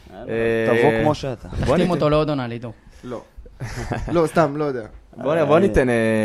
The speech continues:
Speaker 2: ככה,
Speaker 1: זרים,
Speaker 2: זרים.
Speaker 1: ז-, זריז על הזרים.
Speaker 2: זריז על
Speaker 1: טוב,
Speaker 2: הזרים,
Speaker 1: אה,
Speaker 2: אה,
Speaker 1: מלי?
Speaker 2: מלי.
Speaker 1: לא יישאר פה? אני לא חושב שהוא יישאר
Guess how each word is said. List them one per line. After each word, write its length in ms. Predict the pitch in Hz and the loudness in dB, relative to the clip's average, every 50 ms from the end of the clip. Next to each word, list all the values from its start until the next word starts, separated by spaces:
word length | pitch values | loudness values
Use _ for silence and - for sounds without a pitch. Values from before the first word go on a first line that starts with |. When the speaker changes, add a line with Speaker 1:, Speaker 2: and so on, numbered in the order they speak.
| 107 104 104 104 | 0 -2 -2 -4
Speaker 2:
ככה, 240 | - 113 104 - 107 101 | -6 -10 -10 -8 -4 -2
Speaker 1:
זרים, 580 | 98 101 98 123 151 160 151 131 117 110 113 | -2 0 0 0 0 0 -2 -2 -4 -4 -6
Speaker 2:
זרים. 520 | 110 101 113 110 104 110 120 127 143 104 101 - - | -4 -2 -2 -2 -2 0 -2 -2 -2 -4 -8 -12 -14
Speaker 1:
ז-, 80 | 101 | -14
זריז 320 | 98 98 107 107 120 127 127 | -8 -6 -4 -4 -2 -2 -2
על 100 | 123 120 | -2 -2
הזרים. 420 | 120 113 113 113 127 147 170 160 139 - - | -2 -2 -2 -2 -2 -4 -4 -6 -10 -14 -16
Speaker 2:
זריז 360 | 123 120 113 113 113 120 117 | -12 -8 -6 -6 -6 -6 -4
על 60 | 123 | -4
Speaker 1:
טוב, 100 | 120 113 | -2 -2
Speaker 2:
הזרים, 360 | 107 113 110 107 110 110 107 104 | -2 -2 -2 -2 -2 0 -2 -2
Speaker 1:
אה, 200 | 107 113 120 127 | -2 -2 0 0
Speaker 2:
אה, 60 | 139 | 2
Speaker 1:
מלי? 180 | 147 160 156 131 - - _ _ _ _ _ _ - | 2 2 0 -2 -4 -12 _ _ _ _ _ _ -8
Speaker 2:
מלי. 580 | 104 107 117 123 131 135 143 139 143 139 143 139 | -4 -2 0 0 0 2 2 2 2 2 4 4
Speaker 1:
לא 60 | 139 131 | 4 2
יישאר 340 | 131 135 - 117 120 127 139 | 2 0 -2 -2 -2 -2 -2
פה? 160 | 143 165 175 151 - - _ _ - - - _ _ _ _ _ _ _ _ _ - | -4 -4 -4 -4 -8 -16 _ _ -20 -20 -20 _ _ _ _ _ _ _ _ _ -14
אני 140 | 113 120 | -12 -10
לא 60 | 120 120 | -10 -10
חושב 200 | 120 113 101 98 | -10 -14 -16 -18
שהוא 120 | - 104 | -20 -20
יישאר 220 | 92 85 92 87 | -18 -16 -16 -16